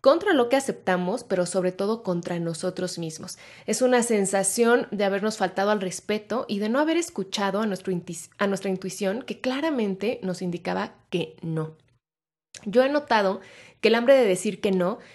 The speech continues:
es sumamente frecuente, pero muy pocas veces escuchada y honrada.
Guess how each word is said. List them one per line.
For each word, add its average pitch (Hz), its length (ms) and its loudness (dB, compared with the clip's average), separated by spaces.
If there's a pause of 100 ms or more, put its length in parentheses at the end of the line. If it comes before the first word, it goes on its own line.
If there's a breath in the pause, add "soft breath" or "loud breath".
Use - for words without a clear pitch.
(140 loud breath)
es 240 160 -2
sumamente 269 420 2
frecuente, 180 640 -2
pero 190 380 -4
muy 247 260 2
pocas 240 400 0
veces 190 400 -2
escuchada 180 840 -2
y 185 120 -4
honrada. 160 500 -4